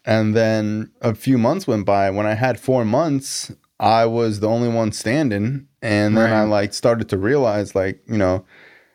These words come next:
Speaker 1: wow, these people are coming in. And I seen it happen. I seen someone put together with the job, with the car, with the girl. And then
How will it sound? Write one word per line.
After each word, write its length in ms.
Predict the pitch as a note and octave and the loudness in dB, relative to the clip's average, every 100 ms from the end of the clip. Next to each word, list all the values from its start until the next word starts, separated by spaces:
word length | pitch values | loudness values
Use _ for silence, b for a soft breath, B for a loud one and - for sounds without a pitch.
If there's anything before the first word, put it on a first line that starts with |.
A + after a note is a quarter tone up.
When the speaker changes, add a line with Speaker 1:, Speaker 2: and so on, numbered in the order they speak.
| b | b
Speaker 1:
wow, 200 | G#2+ A2+ | 2 2
these 160 | G2+ - | 0 0
people 240 | A2+ G#2 | 0 2
are 80 | F#2+ | 0
coming 320 | - G#2+ F#2+ | 2 0 2
in. 380 | A#2 A2 F#2+ G#2+ _ _ - | 0 0 -2 -6 _ _ -2
And 100 | G#2+ | 0
I 100 | G2+ | 0
seen 340 | - - C#3 | 0 0 2
it 100 | G#2+ | 2
happen. 360 | A2+ A#2 - F2+ | 0 0 -2 -6
I 80 | |
seen 300 | F2 - B2 | -4 -2 -2
someone 340 | A#2 B2 A2 G2 | 0 -2 0 -2
put 220 | - B2+ | -2 -2
together 400 | B2 A2+ G#2 G2+ | 0 0 2 0
with 160 | G#2 A#2 | -2 -2
the 80 | |
job, 500 | G#2+ G#2+ G2+ G2 G2 | -2 0 2 2 -2
with 140 | G#2+ - | -4 -6
the 80 | A2+ | -4
car, 480 | A#2 G#2 G2 F#2+ | -2 0 2 0
with 160 | G#2 - | -2 -4
the 80 | G#2+ | -4
girl. 480 | G#2 G#2 G2 G2 - | 0 0 2 0 -2
And 200 | G#2+ G#2 | -2 0
then 340 | G2+ G2 F#2+ | 0 -2 -4